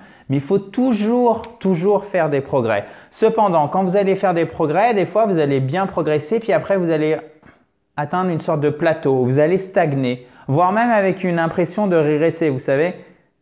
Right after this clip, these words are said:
Eh ben, c'est normal parce qu'en fait, vous aviez, au début, vous pensez que c'était facile parce qu'en fait, vous connaissiez très mal la grammaire et puis donc, vous avez appris les bases de la grammaire.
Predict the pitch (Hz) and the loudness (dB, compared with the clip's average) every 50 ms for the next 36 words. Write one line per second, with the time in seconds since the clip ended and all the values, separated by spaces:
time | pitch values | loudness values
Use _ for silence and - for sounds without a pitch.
0 | _ _ _ _ _ _ _ _ _ _ _ _ _ _ _ 151 135 151 165 160 | _ _ _ _ _ _ _ _ _ _ _ _ _ _ _ -4 -2 -2 -2 0
1 | - 190 180 185 185 190 202 214 214 208 - 156 139 - - 170 160 - - 190 | -2 -2 0 2 2 2 4 2 2 2 2 0 0 0 -2 -4 -2 0 2 2
2 | 196 190 160 147 143 147 156 170 160 156 160 156 156 - - - - - - - | 2 0 0 -2 -2 0 0 0 2 2 0 0 -2 -4 -14 -20 -20 -20 -6 -2
3 | 170 170 165 196 190 165 185 202 190 175 160 170 165 160 - 180 160 170 175 147 | 0 0 2 2 2 2 2 2 0 0 0 -2 -2 0 0 -2 0 0 -2 0
4 | 160 151 143 165 156 151 - 208 196 - 156 135 - - 147 135 - 185 180 156 | 0 0 0 0 -2 0 0 -2 0 0 -2 -2 0 -4 -6 -2 -2 -2 -2 0
5 | 139 143 135 - 160 147 143 143 139 - - 143 - - - 160 160 156 156 156 | -2 -2 -2 -2 -2 0 0 -2 -4 -2 -2 -2 -2 -2 -4 -2 0 0 0 0
6 | 147 139 135 131 135 139 165 185 208 220 220 220 - - - - - _ _ 147 | 0 2 2 2 2 0 0 0 0 -2 -2 -6 -14 -20 -20 -20 -20 _ _ -2
7 | 143 143 - - 156 151 156 160 165 156 156 160 156 147 147 143 143 - - 160 | -2 -2 -2 -2 -2 0 0 0 0 2 2 2 4 4 4 2 2 0 0 0
8 | 160 156 147 151 147 139 147 143 139 135 127 123 123 131 143 165 196 220 185 | 0 2 2 2 2 2 2 2 2 2 2 2 0 0 0 0 0 -2 -2